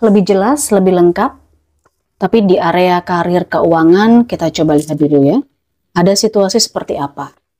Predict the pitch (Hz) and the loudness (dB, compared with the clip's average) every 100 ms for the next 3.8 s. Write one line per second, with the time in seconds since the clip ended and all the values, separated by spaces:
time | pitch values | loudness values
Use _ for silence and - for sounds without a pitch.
0 | _ _ _ _ 196 - 247 240 - 208 | _ _ _ _ -4 0 -2 -2 -4 -4
1 | 190 165 165 165 160 156 185 196 214 - | -2 -2 -2 -2 -2 -2 -2 2 0 2
2 | 175 151 156 165 156 151 151 156 180 220 | 0 0 -2 -4 -4 -2 0 0 0 0
3 | 233 208 214 208 196 196 196 202 | 0 2 2 4 4 2 0 -4